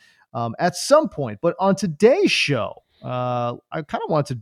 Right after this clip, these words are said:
really dig into the latest two profiles to hit the website in both Brandon Cooks and Elijah Moore there with the New York Jet, uh, Football Jets. Um, and, and obviously both these guys pretty timely right now, especially Brandon Cooks, 'cause,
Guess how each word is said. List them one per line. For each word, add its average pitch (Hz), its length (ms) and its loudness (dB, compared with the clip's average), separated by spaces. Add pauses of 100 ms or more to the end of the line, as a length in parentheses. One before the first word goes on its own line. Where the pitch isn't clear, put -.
really 151 180 4
dig 143 260 -2
into 147 380 -2
the 127 100 -6
latest 147 360 -2
two 233 160 -6
profiles 139 680 0
to - 80 -8
hit 143 140 -2
the 120 80 -14
website 123 520 -6 (420)
in 165 140 2
both 131 260 0
Brandon 147 560 0
Cooks - 520 -6 (320)
and 151 320 -2
Elijah 143 600 0
Moore 143 360 0
there 127 200 -2
with 117 80 -4
the 123 80 -8
New 127 80 -4
York 113 240 -8
Jet, 156 260 -8 (260)
uh, 131 160 -2
Football 180 300 -2
Jets. 117 260 -6 (440)
Um, 156 460 4 (440)
and, 214 160 -2
and 220 160 2
obviously 233 680 2
both 185 240 2
these 196 160 0
guys 185 240 2
pretty 175 260 -4
timely 139 500 0
right 113 200 -6
now, 135 80 -2
especially 190 380 0
Brandon 147 340 0
Cooks, - 280 -6
'cause, 143 380 0